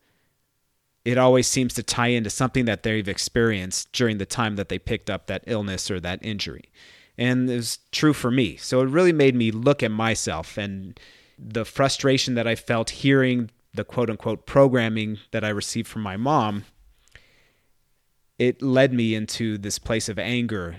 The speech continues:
and frustration. And what it, I was able to do was to look at myself and really approach it from a different way, and to understand that my mom was coming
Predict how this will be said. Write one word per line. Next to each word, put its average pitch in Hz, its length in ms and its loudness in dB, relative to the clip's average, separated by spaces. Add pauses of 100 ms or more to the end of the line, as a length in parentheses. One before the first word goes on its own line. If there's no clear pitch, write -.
and 107 140 -8
frustration. 107 800 -4 (1000)
And 110 480 -4 (200)
what 117 200 0
it, 113 200 -2 (280)
I 110 80 -4
was 113 140 -2
able 110 200 -2
to 117 120 -6
do 170 220 2
was 131 180 0
to 104 100 -6
look 107 340 0
at 120 100 2
myself 92 680 -6 (200)
and 113 380 -4
really 147 720 4 (100)
approach 120 420 -2
it 110 120 -6
from 104 180 -6
a 95 60 -6
different 92 360 -8
way, 101 460 0 (580)
and 117 160 -4
to - 140 -4
understand 127 920 -2 (200)
that 101 680 -6 (120)
my 113 460 -2
mom 110 320 0
was 104 220 -6
coming 107 560 -8